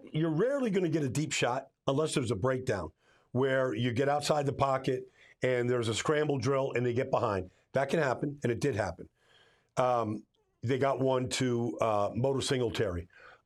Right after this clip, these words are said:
uh, down the field on a scramble drill. But generally,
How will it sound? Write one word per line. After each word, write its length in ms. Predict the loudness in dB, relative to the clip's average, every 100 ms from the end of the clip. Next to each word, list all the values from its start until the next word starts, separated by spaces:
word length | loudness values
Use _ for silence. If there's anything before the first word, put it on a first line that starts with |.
| -2
uh, 360 | 0 2 0
down 260 | 0 0 0
the 60 |
field 320 | 0 0 0 0
on 100 | 0
a 40 |
scramble 380 | 0 0 0 0
drill. 320 | -2 -2 -4 -10 -20 -20 -20 _
But 180 | -2 -2
generally, 800 | 0 0 2 2 2 0 -2 -8